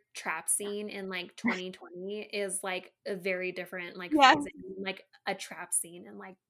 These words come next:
Speaker 1: two thousand four, but that's besides the point. Uh, <laughs>
Speaker 2: <laughs>
Speaker 1: yeah, so they find this guy, and, um,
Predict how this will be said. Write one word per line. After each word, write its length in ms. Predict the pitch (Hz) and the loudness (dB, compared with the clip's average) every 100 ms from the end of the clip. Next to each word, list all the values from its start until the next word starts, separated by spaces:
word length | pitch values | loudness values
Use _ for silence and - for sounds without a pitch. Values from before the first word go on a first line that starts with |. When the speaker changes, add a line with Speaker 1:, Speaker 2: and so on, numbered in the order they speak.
| _ | _
Speaker 1:
two 100 | - | -10
thousand 260 | 185 175 185 | -10 -10 -12
four, 260 | 185 190 196 | -10 -10 -12
but 220 | 190 - - | -12 -12 -10
that's 200 | 196 190 | -8 -8
besides 300 | 196 - 196 | -10 -10 -12
the 40 | 196 | -16
point. 220 | 190 226 _ - - - _ _ - | -18 -20 _ -20 -20 -20 _ _ -4
Uh, 300 | 208 196 202 | 0 2 2
<laughs> 60 | 147 135 - 233 - - | 2 -2 -6 -10 -6 -4
Speaker 2:
<laughs> 1700 | - 330 - 339 - - _ _ _ _ _ _ _ _ _ - - | 6 6 6 0 -2 -20 _ _ _ _ _ _ _ _ _ -10 2
Speaker 1:
yeah, 220 | 226 214 | 6 6
so 140 | 202 | 4
they 140 | 220 220 | 0 0
find 280 | 226 240 254 | 0 -2 0
this 160 | 247 | -2
guy, 480 | 208 190 190 190 - 202 | 2 2 2 0 -2 -4
and, 480 | 190 185 185 185 - 196 | -4 -2 -4 -6 -8 -4
um, 440 | 190 190 190 | -2 -2 -6